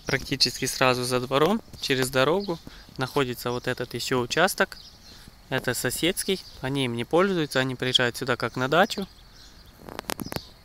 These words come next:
И эта трава у них просто стоит. Когда-то раньше я здесь выпасал телят, когда были первые телята, когда мы растили на коров. Э, козы здесь паслись.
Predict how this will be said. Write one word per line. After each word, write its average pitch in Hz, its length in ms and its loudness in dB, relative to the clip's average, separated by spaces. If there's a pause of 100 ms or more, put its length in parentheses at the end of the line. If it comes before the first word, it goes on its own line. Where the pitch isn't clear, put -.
(220)
И 135 60 0
эта 147 200 0
трава 131 320 0
у 135 40 2
них 131 180 -4
просто 135 320 -4
стоит. 113 420 -6
Когда-то 139 420 -2
раньше 131 300 -8
я 131 120 -2
здесь 120 220 -6
выпасал 123 460 -2
телят, 147 360 2 (400)
когда 147 280 2
были 147 240 -2
первые 143 400 0
телята, 135 420 -2
когда 131 260 -2
мы 131 120 0
растили 131 340 0
на 127 140 -2
коров. 123 340 0 (480)
Э, 123 140 -4
козы 190 380 2
здесь 175 220 -2
паслись. 151 500 -2